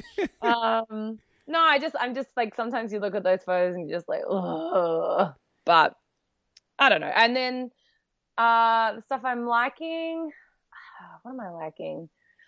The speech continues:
Speaker 2: I think, you know, if you do look, I, like I do, I look at a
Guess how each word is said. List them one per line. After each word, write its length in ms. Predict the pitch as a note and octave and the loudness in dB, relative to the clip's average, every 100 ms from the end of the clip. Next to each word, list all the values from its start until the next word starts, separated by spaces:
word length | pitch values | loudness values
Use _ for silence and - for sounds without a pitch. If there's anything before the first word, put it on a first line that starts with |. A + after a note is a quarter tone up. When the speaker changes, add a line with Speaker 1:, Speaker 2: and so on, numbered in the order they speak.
| _ _ | _ _
Speaker 2:
I 120 | - | 2
think, 360 | E4 - B4+ B4 - _ _ _ _ _ _ _ | 4 4 2 2 -6 _ _ _ _ _ _ _
you 100 | D4 | -4
know, 140 | C4+ A3+ | 0 2
if 200 | A3+ A#3 | 2 0
you 100 | A#3+ | -2
do 160 | C4 | 0
look, 180 | A#3 A3+ _ | 0 -2 _
I, 200 | G#3+ A#3 - | 2 2 -2
like 200 | G#3+ A3 | 2 4
I 140 | G#3+ G3+ | 4 2
do, 140 | F#3+ | 2
I 180 | F#3+ F#3 | 4 4
look 140 | F#3 | 2
at 60 | F3 | -2
a 120 | E3+ | -4